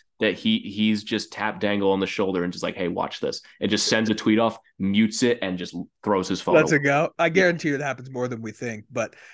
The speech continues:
Speaker 2: I forget who a quote tweet. It's like, it was like Crosby, Malkin, Gensel,
Speaker 1: The big,
Speaker 2: Letang.
Speaker 1: it was big head hockey, I think.
Speaker 2: Yeah, Letang and, uh,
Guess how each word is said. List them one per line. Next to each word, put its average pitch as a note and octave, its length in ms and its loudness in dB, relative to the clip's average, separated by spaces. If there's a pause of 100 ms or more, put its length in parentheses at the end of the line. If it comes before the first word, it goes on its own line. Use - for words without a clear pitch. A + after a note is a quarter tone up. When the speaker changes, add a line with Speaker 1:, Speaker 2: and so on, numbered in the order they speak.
(220)
Speaker 2:
I D3 60 4
forget F3+ 300 4
who F#3 160 4
a D#3+ 80 2
quote D#3+ 280 2
tweet. C#3+ 200 0
It's B2+ 160 -4
like, B2 160 -4
it C3+ 40 -8
was A#2 120 -10
like - 160 -6
Crosby, C#3+ 520 0
Malkin, B2+ 600 -2
Gensel, A#2+ 720 -4
Speaker 1:
The B2+ 120 -4
big, B2 160 4
Speaker 2:
Letang. B2+ 220 4
Speaker 1:
it A2 100 6
was A2 220 2
big A#2 340 2
head G#2+ 200 0
hockey, F2+ 360 -2
I C#2+ 120 -6
think. D2 320 -6 (240)
Speaker 2:
Yeah, D#3 300 6 (220)
Letang D#3 640 0
and, C#3 200 -4
uh, A#2 340 -2